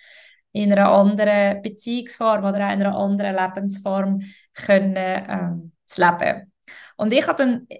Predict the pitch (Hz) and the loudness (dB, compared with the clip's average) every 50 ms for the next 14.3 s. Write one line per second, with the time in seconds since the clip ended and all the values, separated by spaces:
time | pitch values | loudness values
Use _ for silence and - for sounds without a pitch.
0 | _ _ _ 233 240 247 254 254 - 233 226 - - 226 - - 220 214 208 208 | _ _ _ -2 -2 -2 -2 -2 -6 -10 -10 -8 -10 -10 -2 2 4 6 8 8
1 | 214 233 254 254 240 - 247 233 190 214 214 220 226 233 254 269 262 262 - _ | 8 8 6 4 0 -4 -6 -6 -4 -4 -4 -4 -2 -2 -4 -4 -6 -8 -10 _
2 | 233 226 220 220 220 226 220 - - 233 226 220 214 208 202 196 196 196 196 196 | -10 -10 -8 -8 -10 -10 -12 -10 -8 -6 -4 -2 0 0 2 2 2 0 0 -2
3 | 196 - - 262 269 262 240 240 262 302 - - _ _ _ - _ _ _ _ | -4 -4 -4 -2 0 0 2 2 2 0 0 -4 _ _ _ -20 _ _ _ _
4 | _ _ _ _ _ _ _ _ _ _ _ _ _ _ _ _ _ _ _ _ | _ _ _ _ _ _ _ _ _ _ _ _ _ _ _ _ _ _ _ _
5 | _ _ _ _ _ _ _ _ _ _ _ _ _ 240 220 196 247 247 262 294 | _ _ _ _ _ _ _ _ _ _ _ _ _ -6 -4 2 4 4 4 4
6 | 311 339 359 349 359 330 320 - 240 226 233 240 269 285 277 - - - - 262 | 4 2 2 2 0 -2 -2 0 2 2 2 2 -2 -4 -8 -12 -18 -12 -6 -2
7 | 240 226 208 185 - - - 208 208 196 196 214 208 202 208 226 240 262 285 302 | 0 0 0 -2 -2 -4 -4 -4 -4 -6 -6 -4 -4 -4 -2 -4 -4 -2 -4 -4
8 | 294 - - - _ - 214 208 214 233 240 254 262 254 - 247 247 - - - | -6 -8 -18 -16 _ -6 -4 -4 -2 0 0 -2 -2 -2 -2 -2 -2 -4 -4 -2
9 | _ 226 233 247 240 - - - 247 233 226 226 226 - - - 214 208 196 208 | _ 0 0 0 -4 -8 -8 -4 -4 -2 -2 -4 -6 -10 -10 -10 -10 -10 -8 -6
10 | 214 226 233 247 254 254 240 254 247 - - - - _ - - - - 226 226 | -2 -2 0 0 -2 -2 -2 -4 -4 -4 -6 -10 -16 _ -14 -12 -10 -8 -8 -10
11 | 220 - - 226 226 226 233 254 285 320 349 339 349 - - - _ _ _ _ | -10 -6 -4 -4 -2 -2 -2 -2 -4 -6 -8 -12 -14 -18 -20 -20 _ _ _ _
12 | _ _ _ _ 220 226 233 240 233 233 - - - _ - 220 196 220 220 214 | _ _ _ _ 2 2 2 2 2 -2 -12 -18 -14 _ -8 -4 -4 -2 -2 -2
13 | 214 202 - - 208 202 196 - - 196 - - 190 190 196 202 202 208 - - | -4 -6 -6 -4 -4 -4 -4 -6 -10 -10 -8 -8 -6 -4 -4 -4 -6 -6 -8 -4
14 | - 180 - 175 - | -4 -4 -4 -6 -12